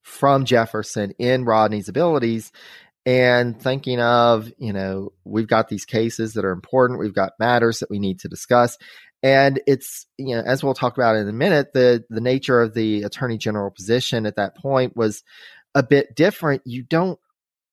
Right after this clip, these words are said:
usually get the sense of urgency, but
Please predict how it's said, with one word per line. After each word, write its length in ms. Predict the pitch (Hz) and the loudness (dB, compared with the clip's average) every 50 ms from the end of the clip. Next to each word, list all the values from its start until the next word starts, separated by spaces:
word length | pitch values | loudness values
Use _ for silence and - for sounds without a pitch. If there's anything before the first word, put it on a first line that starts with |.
| _ _ - | _ _ -18
usually 640 | 175 185 233 311 339 339 330 - - 262 254 226 | -14 -6 0 2 2 2 2 0 0 0 0 0
get 180 | 165 214 202 - | 0 0 0 0
the 100 | - 151 | -2 -4
sense 320 | - - 165 147 135 - | -2 0 -2 -2 -2 -2
of 80 | 117 113 | -2 0
urgency, 580 | 139 143 139 127 120 110 - - - 107 104 | 0 0 0 0 -4 -8 -8 -8 -6 -6 -6
but 320 | 98 - 117 110 110 - | -2 0 2 2 2 0